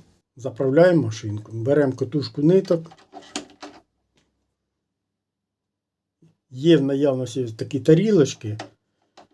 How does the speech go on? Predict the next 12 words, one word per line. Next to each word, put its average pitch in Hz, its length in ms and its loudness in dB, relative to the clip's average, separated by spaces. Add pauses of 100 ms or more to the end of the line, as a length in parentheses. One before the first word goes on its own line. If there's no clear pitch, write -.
(300)
Завдяки 143 520 4
й-, 151 360 4
ним 208 400 4 (960)
краще 175 400 0
сходить 135 400 -2
нитка 151 480 0
із 160 160 -6
катушки. 110 600 -12 (1200)
То 120 100 -16
бажано 147 440 0
їх 139 340 -8
використовувати. 110 1160 -4